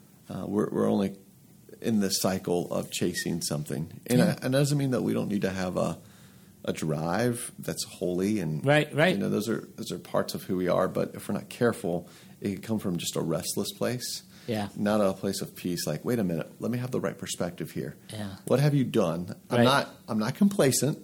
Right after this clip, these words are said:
Speaker 2: Yeah.
Speaker 1: There's a difference between com-, being complacent and content. They're not the same thing.
Speaker 2: Sure.
Speaker 1: Complacency is, "Hey, I'm just happy with where we've been and I don't feel like I have to try anymore." That's a form of pride
Speaker 2: Yeah.
Speaker 1: and laziness.
Speaker 2: Sure.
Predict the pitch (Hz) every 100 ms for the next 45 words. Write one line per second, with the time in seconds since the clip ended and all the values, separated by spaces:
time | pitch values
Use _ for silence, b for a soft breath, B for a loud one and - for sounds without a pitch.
0 | - - 151 139 123 107 107 127 139 131
1 | 156 131 113 101 120 107 110 110 110 -
2 | 110 - 87 85 - - 95 95 92 -
3 | - 131 131 76 80 - - - 131 B
4 | B - 101 120 123 - 101 85 98 95
5 | 87 - B B B - 117 - 107 110
6 | - - 104 - 110 107 107 92 - B
7 | B B - 107 104 104 110 113 101 95
8 | 107 127 147 110 92 92 - 110 110 113
9 | 120 107 107 107 104 - 117 107 90 87
10 | 90 - 107 117 110 92 - - 85 95
11 | 156 175 - - 113 113 101 95 98 104
12 | 117 139 185 - - - 127 127